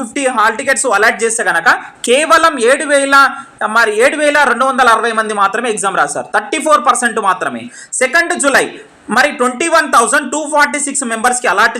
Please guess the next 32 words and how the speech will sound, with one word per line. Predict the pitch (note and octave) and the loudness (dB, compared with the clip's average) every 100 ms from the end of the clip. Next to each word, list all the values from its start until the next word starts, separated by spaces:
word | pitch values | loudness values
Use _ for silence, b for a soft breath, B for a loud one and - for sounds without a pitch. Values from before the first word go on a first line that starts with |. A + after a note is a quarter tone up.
| G#3 | -4
చేస్తే | G3 F3 | -4 -2
గనక | D#3+ D#3+ | -2 0
హాల్ | G3+ F#3 | 0 0
టికెట్స్ | G#3 G#3 - F4 F4 - - | -2 -4 -4 -8 -12 -18 -4
కేవలం | A3+ C#4 E4 D#4 D#4 A3+ - B F#3 | 0 0 2 2 2 2 -2 B 0
ఏడు | A#3+ D#4+ | 2 2
వేల | D#4+ D#4 D4+ D4 | 0 -2 2 4
రెండు | C#4 A3+ | 4 0
వందల | C4 C4 C4 C4 A#3+ | -2 0 2 2 2
పదిహేడు | A3 A#3+ A#3 | 0 0 0
మంది | G#3+ G#3+ | 0 0
మాత్రమే, | G#3 G3 F3+ C#3 | -2 -2 -2 -4
అంటే | E3 C#4 | -2 -2
థర్టీ | - - | -2 -4
త్రీ | C4+ C#4+ | -6 -6
పర్సెంట్ | C4+ G#3+ A#3 A3+ | -2 -2 -2 -4
మాత్రమే | G#3 F#3 G3 A#3+ | -2 -2 -2 -2
రాశారు. | A3 F3 C3 A#2 - B B | -2 -2 -6 -8 -12 B B
అలాగే | A3 D4 D#4+ C4+ - | -2 2 2 0 0
థర్డ్ | B3 D4 C4 | 0 0 -2
జూలై | C#4+ B3+ C#3+ - B - - | 0 0 0 -6 B -12 -6
ఇరవై | G3+ B3+ E4 | -2 2 4
ఒక్క | E4+ E4+ | 2 2
వెయ్యి | D4 C4 D4 | 0 0 0
రెండు | D4 B3+ D4 | 0 0 0
వందల | D4 C#4+ | 0 2
యాభై | C4+ B3 B3+ | 2 2 2
ఎనిమిది | A#3+ A#3+ | -2 -4
మందికి | A3+ A3 G#3 | -2 -4 -2
హాల్ | G#3+ G#3 G#3 | 0 0 -2
టికెట్స్ | A#3 B3 A#3 D#3 - | -2 -2 -2 -4 -2
అలాట్ | F3 A3+ | 0 0